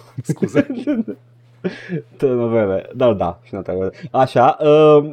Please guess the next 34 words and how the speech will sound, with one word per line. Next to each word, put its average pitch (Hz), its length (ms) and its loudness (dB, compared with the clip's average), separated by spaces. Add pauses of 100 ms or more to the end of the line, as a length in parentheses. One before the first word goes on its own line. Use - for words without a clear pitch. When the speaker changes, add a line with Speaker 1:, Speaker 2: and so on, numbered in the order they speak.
(140)
Speaker 2:
dar, 147 460 4
um, 139 260 0 (260)
este 151 400 0
că 156 440 2
nu 165 120 2
aveai 233 260 4
altceva. 185 680 0 (180)
Speaker 1:
Ah, 117 100 -4
da, 110 100 -2
Speaker 2:
Aveai 180 220 2
cablu, 131 400 2
Speaker 1:
da. 113 160 -8
Speaker 2:
foarte 185 240 0
puțin 151 260 -2
aveai, 113 200 2
că 117 80 -2
aveau 110 220 2
cablu 95 380 -2
și - 60 -10
Speaker 1:
Păi 107 100 0
Speaker 2:
aveau 107 120 4
Speaker 1:
pe 147 60 2
cablu - 200 2
Speaker 2:
Cartoon 165 140 0
Speaker 1:
erau 123 140 2
Speaker 2:
Network. 107 200 0
Speaker 1:
astea, - 160 -12
că - 80 -6
aveai, 120 500 -4
bă, 120 420 -2
erau 123 180 2
pe 120 80 -4
Speaker 2:
Nu. 117 160 4
Speaker 1:
acasă. 123 360 2